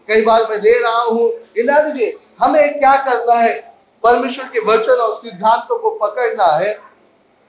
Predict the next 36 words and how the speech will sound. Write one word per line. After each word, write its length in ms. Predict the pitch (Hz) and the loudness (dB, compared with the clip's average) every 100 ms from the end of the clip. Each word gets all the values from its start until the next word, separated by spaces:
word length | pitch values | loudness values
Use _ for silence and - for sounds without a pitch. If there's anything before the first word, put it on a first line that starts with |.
| _ - | _ -4
चर्च 300 | 254 262 254 | 2 2 2
में 100 | 254 | 2
आना 280 | 240 226 233 | 4 4 2
है, 260 | 233 240 220 | 2 2 0
चर्च 280 | 208 185 | -2 -10
की 120 | - 185 | -10 -4
बातों 420 | 185 220 247 247 | 2 2 2 -6
को 100 | 233 | -6
करना 360 | 233 226 226 | -2 -2 0
है, 360 | 220 226 226 226 | 2 2 0 -4
ध्यान 420 | - _ - 233 | -6 _ -4 -2
दीजिए, 440 | 247 196 196 - - - | -2 -6 -6 -6 -12 -4
हमें 240 | 226 262 | -2 -2
विश्वास 480 | 240 240 240 254 254 254 | -8 -8 0 2 2 2
योग्य 280 | 233 233 | 0 2
रहना 380 | 220 202 208 202 | 0 0 2 2
है। 260 | 190 151 - _ _ | 2 -2 -12 _ _
साथ 360 | - 277 302 311 | 0 2 2 0
ही 100 | 262 | -4
साथ 320 | 277 262 - - | 2 2 2 -2
प्रिय 420 | - _ 226 277 | -14 _ -8 -4
भाई 240 | 254 247 | 0 0
और 180 | 277 262 | 2 0
बहनों, 540 | 262 254 254 262 254 - - 214 | 0 -2 2 2 0 -8 -2 -2
हमें 140 | 254 | 0
इस 180 | 247 240 | -4 -8
बात 380 | 214 254 294 - | 2 4 4 0
को 100 | 226 | 0
देखना 440 | 202 269 247 233 | 2 2 0 0
है, 340 | 185 170 220 254 | 0 2 2 2
कहीं 520 | 254 - - 269 302 | 2 -10 -4 -2 2
मेरा 220 | 269 269 | 4 4
जीवन 680 | 240 190 269 277 277 269 - _ _ | 2 -4 -8 0 0 0 -6 _ _
व्यवहारिक 580 | 185 247 254 285 294 285 | 0 0 2 2 2 -2
स्तर 440 | - - 262 269 269 | -10 0 2 4 4
पर 400 | 269 226 - | 2 2 -2